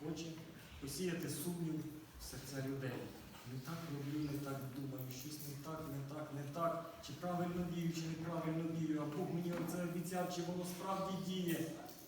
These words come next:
І отакі якісь сумніви, вони можуть десь виникати.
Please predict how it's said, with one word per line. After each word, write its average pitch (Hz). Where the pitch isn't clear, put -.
І 139
отакі 139
якісь 147
сумніви, 165
вони 139
можуть 139
десь 135
виникати. 135